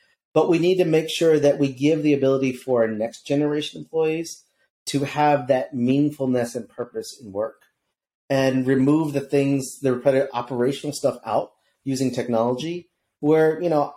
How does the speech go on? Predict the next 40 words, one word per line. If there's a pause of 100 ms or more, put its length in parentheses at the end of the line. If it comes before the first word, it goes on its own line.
I
look,
I,
I
really
learn
a
lot
from
some
of
our (260)
new
employees
that
come
in,
giving
a
fresh
mind
and
a
fresh
view.
And, (340)
and
it's
funny
when
sometimes
they'll
ask
me,
like, (480)
"Why
do
you
do
that?"